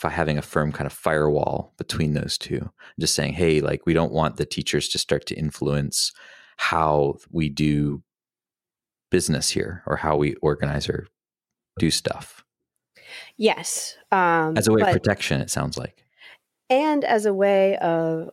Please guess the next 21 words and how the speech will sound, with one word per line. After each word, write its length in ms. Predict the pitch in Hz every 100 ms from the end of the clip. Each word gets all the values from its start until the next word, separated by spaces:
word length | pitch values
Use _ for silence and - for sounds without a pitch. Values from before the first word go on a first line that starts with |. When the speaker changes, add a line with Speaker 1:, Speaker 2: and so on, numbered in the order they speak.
| -
Speaker 2:
kind 180 | 175 160
of 100 | 156
staying 440 | - 180 165 156
true 640 | 151 - 160 156 147 143 147 -
to, 800 | - 143 143 143 139 135 127 147 -
uh, 400 | 143 135 135 - _ _ _ _ _ _ _ _ _ _ _ _ _ _ _ -
a 60 |
structure 560 | 160 - 185 170 - 170
that 120 | 156
we 120 | 156
feel 320 | 143 - 151 147
like 280 | 143 143 - 151
maximizes 1300 | 147 143 - 156 151 143 139 139 139 131 127 - - _ _ _ _ _ _ _ -
sort 160 | 151
of 100 | 139
safety 400 | - 151 143 151
and 120 | 139
freedom 440 | - 151 139 131 123
for 180 | - 127
everyone 400 | 127 131 127 123
involved. 640 | 117 117 117 147 175 -